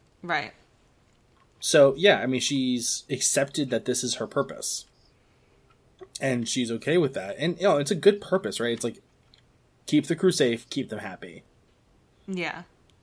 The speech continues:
Speaker 2: Is, like, her thing.
Speaker 1: And,
Speaker 2: And,
Speaker 1: and
Speaker 2: uh,
Speaker 1: make people welcome.
Speaker 2: Right, and make people welcome.
Speaker 1: Which works
Speaker 2: And
Speaker 1: really well with where she ultimately ends up.
Speaker 2: <laughs> Right, at the bar.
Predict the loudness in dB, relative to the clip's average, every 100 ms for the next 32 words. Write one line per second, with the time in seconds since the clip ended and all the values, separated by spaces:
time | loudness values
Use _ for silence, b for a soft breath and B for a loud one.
0 | _ _ -12 -10 -10 -8 -8 -8 -14 -16
1 | _ _ _ _ _ _ _ _ _ _
2 | _ _ _ _ -6 -2 -2 -2 -2 -2
3 | -4 -4 -4 -2 -2 -4 -8 -14 -18 _
4 | _ _ _ -2 0 2 2 0 0 -2
5 | 0 0 -2 -8 -14 _ _ _ -10 -4
6 | -2 0 2 2 2 2 0 -2 -2 -2
7 | 0 -4 -4 -8 -8 -6 -6 -6 -2 -2
8 | -2 8 10 10 6 4 2 4 4 4